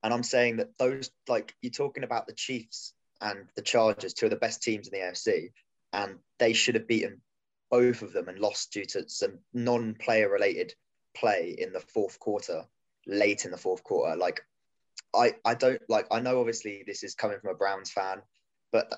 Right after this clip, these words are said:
it, as, as a Browns fan, it's why I focus on this narrative probably a bit more. But I think people are sleeping on them a little bit. Like, like, people were saying, "Oh, the offense is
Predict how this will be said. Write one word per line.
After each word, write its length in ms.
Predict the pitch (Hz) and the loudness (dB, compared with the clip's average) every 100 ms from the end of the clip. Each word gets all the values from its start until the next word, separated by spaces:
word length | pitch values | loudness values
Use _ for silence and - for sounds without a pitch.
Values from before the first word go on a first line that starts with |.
| 113 | -2
it, 160 | 113 - | -2 0
as, 240 | 113 110 - | 0 0 0
as 160 | 110 | 0
a 60 | 110 | 0
Browns 320 | 110 107 107 | 0 0 -2
fan, 220 | - 107 | -2 -2
it's 80 | 110 | -2
why 220 | - 104 98 | -2 0 0
I 120 | 95 - | -2 -6
focus 480 | _ 110 101 110 104 | _ -2 -2 -4 -8
on 80 | 98 | -8
this 160 | - | -8
narrative 420 | 107 101 98 104 - | -4 -2 -2 -4 -4
probably 200 | 110 101 | -4 -2
a 40 | |
bit 220 | 107 98 101 | 0 -2 -2
more. 280 | 104 107 | -2 0
But 120 | 107 - | 0 -2
I 80 | 110 | -2
think 400 | - 123 120 - _ | -2 -2 -4 -16 _
people 320 | 127 117 117 | -2 0 2
are 100 | 110 | 2
sleeping 420 | 107 - 113 113 117 | 2 -2 -4 -2 -2
on 100 | 123 | -2
them 120 | 127 | 0
a 40 | |
little 220 | 127 123 | 0 0
bit. 220 | 127 147 - _ _ _ _ _ _ - | -2 -4 -4 _ _ _ _ _ _ -2
Like, 360 | 110 - - - _ _ _ _ _ _ _ _ | 0 0 -6 -20 _ _ _ _ _ _ _ _
like, 240 | 110 110 - | -2 -2 -2
people 260 | 127 120 | -6 -4
were 80 | 113 | -6
saying, 240 | - 113 110 | -2 -2 0
"Oh, 160 | 107 107 | -2 0
the 80 | 117 | 0
offense 360 | 117 110 87 | -2 -6 -10
is 80 | - | -16